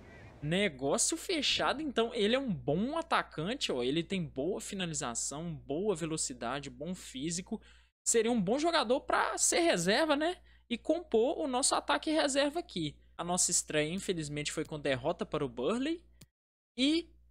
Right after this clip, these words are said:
segunda rodada de Premier League, vamos lá. Estreia em casa na nova temporada contra o Arsenal, jogo complicado. Nossa equipe completa, os onze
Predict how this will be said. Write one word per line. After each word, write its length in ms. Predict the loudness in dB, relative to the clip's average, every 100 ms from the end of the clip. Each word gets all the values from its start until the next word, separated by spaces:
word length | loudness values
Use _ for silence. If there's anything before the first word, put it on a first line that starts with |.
| _ _ 0
segunda 640 | 2 4 2 0 0 2
rodada 460 | 4 4 4 4 2
de 100 | 0
Premier 440 | 2 2 2 2
League, 360 | 0 -2 -2 -2
vamos 300 | -2 0 2
lá. 280 | 2 0 -2
Estreia 760 | -2 0 0 2 2 4 4 2
em 120 | 0
casa 340 | 0 2 2 0
na 140 | 0
nova 280 | 0 0 0
temporada 680 | -4 0 2 4 2 2 -2
contra 420 | -2 -4 0 0
o 220 | 2 4
Arsenal, 540 | 4 4 0 0 -2 -2
jogo 380 | -2 -2 -2
complicado. 960 | -4 -2 -2 -2 -4 -2 -2 -2 -4 -12 -14 -20 _ _ _ _ _
Nossa 300 | 0 2 2
equipe 500 | 0 -4 -8 -6 -12 -12 -20 _ _ _ _ 0
completa, 920 | 0 0 0 2 2 0 -2 -4 -6 -14 -10
os 300 | -6 -4 -2
onze 420 | 0 0 -2